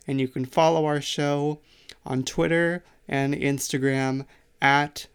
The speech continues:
Disnerd Podcast. Thank you so much for listening.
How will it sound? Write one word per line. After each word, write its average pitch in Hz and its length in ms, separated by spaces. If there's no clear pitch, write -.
Disnerd 131 680
Podcast. - 760
Thank 147 200
you 165 60
so 156 140
much 143 200
for 151 120
listening. 120 520